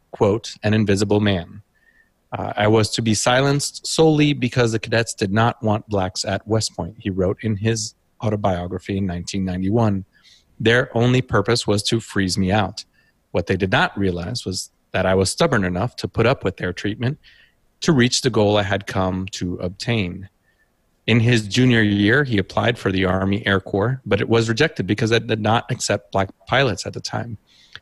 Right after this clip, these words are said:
After graduating West Point in nineteen thirty-six, he served as an infantry officer in an all-black regiment, according to this news release. But Davis's aspirations to fly were realized only a few years later.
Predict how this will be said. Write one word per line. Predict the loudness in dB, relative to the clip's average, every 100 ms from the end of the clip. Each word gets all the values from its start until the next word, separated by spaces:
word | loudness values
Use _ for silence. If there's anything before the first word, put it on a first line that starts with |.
| _ _ -2
After | 0 2 2 0
graduating | 2 2 2 4 4 4
West | 2 2
Point | 0 0
in |
nineteen | 0 0 0 2
thirty-six, | 2 2 2 0 -2 -8
he | -2 0
served | 2 2 2
as | 0 2
an |
infantry | 0 0 -2 -2 0 2
officer | 0 -2 -2 -2 -4 -4
in | -2
an | 0 0
all-black | -2 0 -2 -2
regiment, | -2 0 -2 -2 -6
according | -4 -2 -2
to | -4 -6
this | -6 -4
news | -6 -4
release. | -6 -6 -8 -10 -14 _ -20 -20 _ _
But | 0
Davis's | 2 2 0 0
aspirations | 2 0 2 0 2 0 -2
to | -4
fly | -2 0 -2 -4 -8
were | -2 0 2
realized | 0 -2 -2 -4 -4
only | -4 -4
a | -6
few | -8 -8
years | -6 -6
later. | -2 -2 -2 -10